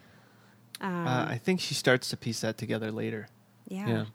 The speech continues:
Speaker 1: Well, then, in a post-mortem session with this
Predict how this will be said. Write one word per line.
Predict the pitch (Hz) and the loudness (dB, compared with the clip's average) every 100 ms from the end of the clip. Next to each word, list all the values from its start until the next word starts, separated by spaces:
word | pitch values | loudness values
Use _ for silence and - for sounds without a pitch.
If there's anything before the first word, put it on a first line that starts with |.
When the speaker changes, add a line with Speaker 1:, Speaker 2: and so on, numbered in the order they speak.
| - - - - - | -20 -20 -20 -20 -2
Speaker 1:
Well, | 226 | 2
then, | 226 262 247 214 226 247 | 6 8 8 6 4 0
in | 226 208 | 0 0
a | |
post-mortem | - 214 - 208 214 208 190 | 2 2 2 2 4 4 4
session | - 170 - 170 165 185 - | 4 4 2 0 0 -2 -4
with | 185 180 | -8 -4
this | 180 - - - | 0 2 4 2